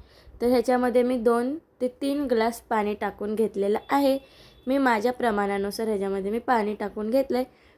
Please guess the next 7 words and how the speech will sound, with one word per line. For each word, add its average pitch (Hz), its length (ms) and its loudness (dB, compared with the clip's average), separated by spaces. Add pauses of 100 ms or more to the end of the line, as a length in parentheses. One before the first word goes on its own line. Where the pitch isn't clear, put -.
(120)
तुम्ही 247 260 4
तुमच्या 247 320 2
प्रमाणानुसार 240 840 -2 (720)
पाणी 220 280 2
टाकून 220 400 -6
घ्यायचं 277 340 2
आहे 262 100 0